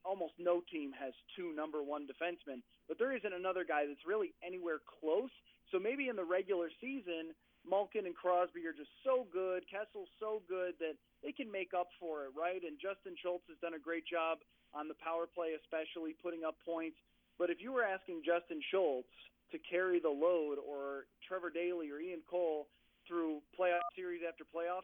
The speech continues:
series, you'd probably be in a lot of trouble. If Letang is there, though,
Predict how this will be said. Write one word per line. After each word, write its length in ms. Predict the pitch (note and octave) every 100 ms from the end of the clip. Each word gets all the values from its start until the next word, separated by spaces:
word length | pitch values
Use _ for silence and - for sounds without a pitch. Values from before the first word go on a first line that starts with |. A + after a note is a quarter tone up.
| -
series, 340 | G#3 G#3+ G#3+ - _ _ _
you'd 240 | E3+ F#3+
probably 540 | - G3+ G3+ F#3+ F#3 E3+
be 160 | E3+
in 120 | E3 D3+
a 40 |
lot 240 | C#3+ C3+
of 80 | B2
trouble. 400 | - A#2+ - - _ _ E3+
If 160 | F3 -
Letang 480 | F3 E3+ F3+ G#3 G#3
is 160 | F#3+ D3
there, 260 | D#3 F#3+ G#3
though, 320 | A3+ A#3